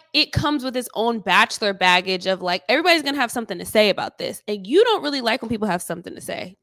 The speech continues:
Like, most people don't, but you specifically just got out of something where everybody had something to say and was coming at your neck. Why? Like, and so, and then also my last thought is just like, "Caitlyn,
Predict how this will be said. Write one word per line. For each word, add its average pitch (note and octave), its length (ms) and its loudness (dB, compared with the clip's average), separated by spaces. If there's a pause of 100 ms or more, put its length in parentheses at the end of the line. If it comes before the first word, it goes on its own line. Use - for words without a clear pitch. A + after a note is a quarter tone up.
(120)
Like, C5 240 -6
most C#5 180 0
people G#3 220 -6
don't, G3 260 -10 (120)
but G#3 220 2
you C#4+ 180 -2
specifically A3+ 920 -6 (440)
just G#3 400 -2
got G#3 180 0
out F#3 100 0
of F#3 80 -6
something F3+ 260 -14
where E3+ 180 -14
everybody A#3 360 -2
had G#3 140 -6
something - 280 -14
to - 80 -14
say - 280 -6
and F3 80 -10
was F3 140 -14
coming G#3+ 280 -10
at D#3+ 140 -10
your E3 120 -12
neck. B3 260 -6 (220)
Why? G3 600 0 (400)
Like, A#3+ 300 6 (680)
and B3+ 140 -6
so, B3 720 0 (120)
and C4 200 -6
then D#4 240 -4
also D#4 380 0
my D#4 160 -4
last G3+ 480 -2
thought D#3+ 340 -4 (180)
is G#3+ 220 -4
just B3+ 220 -10
like, A#3+ 420 -2 (1300)
"Caitlyn, A3 760 -10